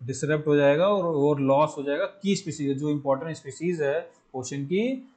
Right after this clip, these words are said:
जो की, इसको कहते हैं keystone species भी, keystone species को मैं पढ़ाऊंगा आगे जब हम लोग और detail में environment में जाएंगे। कीस्टोन स्पीशीज मतलब कि जो सबसे important species है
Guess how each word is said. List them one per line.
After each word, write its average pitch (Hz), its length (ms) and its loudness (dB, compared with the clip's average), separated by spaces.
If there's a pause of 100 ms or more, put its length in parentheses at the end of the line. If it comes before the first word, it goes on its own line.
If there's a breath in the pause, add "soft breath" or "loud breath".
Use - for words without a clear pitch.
(120)
जो 139 80 -6
की, 196 260 0
इसको - 460 -4
कहते 147 240 -4
हैं 185 340 -10
keystone 185 460 -4
species 131 380 -12
भी, 120 160 -10
keystone 160 1120 -6 (220)
species 143 420 -8
को 165 160 -2
मैं 160 100 -2
पढ़ाऊंगा 143 440 2
आगे 156 300 0 (280)
जब 139 100 -2
हम 135 160 -2
लोग 170 160 2
और 135 300 0
detail 131 320 0
में 180 300 -4
environment 143 420 -6
में 165 120 -8
जाएंगे। 127 560 -10 (100)
कीस्टोन 170 340 -2
स्पीशीज 180 320 -4
मतलब 196 180 2
कि 240 80 2
जो 208 140 2
सबसे 226 420 0
important 180 580 2
species 156 460 -4
है 214 260 -2